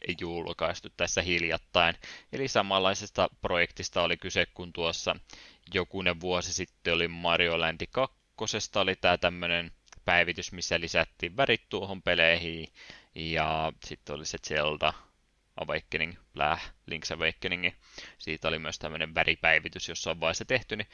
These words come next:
pikkasen saman sorttisesta päivityksestä on tässäkin nytten sitten kyse. Green and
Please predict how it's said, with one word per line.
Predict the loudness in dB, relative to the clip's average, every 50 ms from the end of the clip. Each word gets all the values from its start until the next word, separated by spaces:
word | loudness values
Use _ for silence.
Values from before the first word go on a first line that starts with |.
| -16 -20 -20 _ _ _
pikkasen | -10 -10 -8 -8 -8 -6 -6 -6 -4
saman | -2 -2 0 2 2 0 0 0 -4 -10 -16 _ _ _ _ _
sorttisesta | -12 -10 -4 -2 0 0 -2 -4 -6 -6 -4 -4 -4 -4 -4 -6 0
päivityksestä | 4 4 4 4 4 0 -4 -8 -8 -8 -8 -6 -4 -4
on | -4 0
tässäkin | 0 0 0 0 -2 -4 -4 -8 -10 -10
nytten | -14 -16 _ -8 -8 -6 -6
sitten | -8 -10 -8 -8 -8 -10 -8 -10
kyse. | -8 -8 -6 -4 -2 -4 -4 -4 -10 -16 -18 -16 -16 -18 -20 -20 _ -20 -8 _
Green | 0 4 4 6 6 4 2 0 0 2
and | 4 4 4